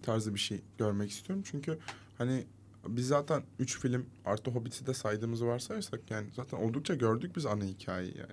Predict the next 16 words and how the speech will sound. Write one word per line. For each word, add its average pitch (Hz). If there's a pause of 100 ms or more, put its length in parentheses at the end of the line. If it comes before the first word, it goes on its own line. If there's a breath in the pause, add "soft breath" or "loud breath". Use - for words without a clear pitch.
(120)
Hani 107 (440 loud breath)
ya 104
ben, 113
bana, 127
ben 131
ya 147
back-, 143
yani 107
şu -
an 127
benim 127
beklen-, 120
iki 151
beklentim 147
var. 110
Ya, 104